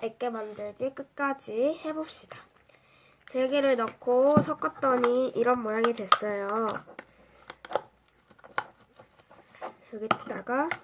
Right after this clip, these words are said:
물풀을 조금만 더 추가해줍니다. 조금만.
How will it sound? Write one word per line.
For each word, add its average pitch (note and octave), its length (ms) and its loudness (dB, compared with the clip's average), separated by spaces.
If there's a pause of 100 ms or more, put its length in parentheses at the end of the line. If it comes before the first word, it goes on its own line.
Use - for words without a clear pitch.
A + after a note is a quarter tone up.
(160)
물풀을 A3 600 -2
조금만 D4 960 -4
더 G#3 440 -10
추가해줍니다. G3+ 960 -4 (3000)
조금만. A3+ 1200 -10